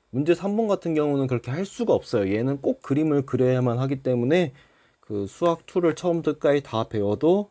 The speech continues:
얘는 이제 그림을 그려서 할 수밖에 없으니까 좀 집중해서 하는 게 좋을 것 같아요.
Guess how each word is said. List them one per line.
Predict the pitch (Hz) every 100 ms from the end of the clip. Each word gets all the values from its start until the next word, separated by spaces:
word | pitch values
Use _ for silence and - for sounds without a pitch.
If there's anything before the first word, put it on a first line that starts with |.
| -
얘는 | 92 101
이제 | 95 85 139 170 _
그림을 | 107 104 107 98
그려서 | 90 92 90
할 | 117
수밖에 | 131 143 139 95
없으니까 | - 110 90 - 131 131 - _ -
좀 | 107
집중해서 | 101 - 110 107 117
하는 | 131 143
게 |
좋을 | 117 95 92
것 | 90
같아요. | 78 - 101